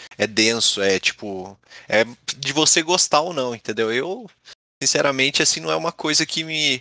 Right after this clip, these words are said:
eu gostei do curso, mas é como o Catupa falou, não é uma coisa que eu, que eu pegaria pra estudar, pra aprofundar, né?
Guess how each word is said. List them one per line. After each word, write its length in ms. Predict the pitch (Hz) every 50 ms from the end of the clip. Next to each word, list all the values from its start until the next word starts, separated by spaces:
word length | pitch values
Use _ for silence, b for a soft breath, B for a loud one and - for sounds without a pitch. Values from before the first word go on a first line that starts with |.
| B B B
eu 120 | - 135 139
gostei 340 | 143 - - - 165 170
do 160 | 185 180 202 202
curso, 560 | - _ - 156 160 175 185 - - - 185
mas 420 | 175 170 170 170 165 - - -
é 100 | - 131 -
como 180 | - 147 147
o 20 | 147
Catupa 400 | - 165 - - - - - 165
falou, 440 | - 175 165 156 131 120 113 107
não 160 | 104 113 113 117
é 80 | 120
uma 180 | 127 127 135 135
coisa 300 | - - 127 127 127 131
que 160 | - - 147
eu, 420 | 147 147 143 135 127 120 117 113 B B B B B B _ _
que 220 | - - 110 113 113
eu 100 | 113 -
pegaria 640 | - 123 104 113 107 104 95 104 120 123 120 104
pra 160 | - - 107
estudar, 840 | 104 - - - 104 98 92 101 110 113 107 101 98 92 95 95 98 _ -
pra 240 | 98 - 62 - 101
aprofundar, 760 | - - 101 113 - - - 110 107 98 92 90 - 175 90
né? 140 | 90 95